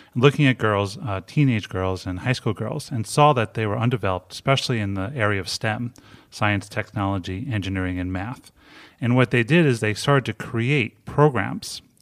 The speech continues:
for women specifically, and many, many empowerment programs, which was great. And what happened was that there was no complementary program for men.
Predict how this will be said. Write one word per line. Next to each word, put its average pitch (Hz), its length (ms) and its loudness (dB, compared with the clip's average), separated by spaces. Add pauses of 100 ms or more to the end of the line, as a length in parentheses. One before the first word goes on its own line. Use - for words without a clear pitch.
for 143 440 6
women 107 340 0
specifically, - 720 -4
and 110 300 0
many, 135 260 6
many 107 400 0
empowerment 98 500 -2
programs, 120 580 2 (580)
which 127 220 6
was 113 100 0
great. 107 280 2 (960)
And 131 460 6 (120)
what 120 160 2
happened 113 640 0
was 113 220 0
that - 120 -6
there 110 100 0
was 107 200 2
no 156 560 6
complementary 117 720 0
program 101 440 -2
for - 180 -8
men. 120 300 0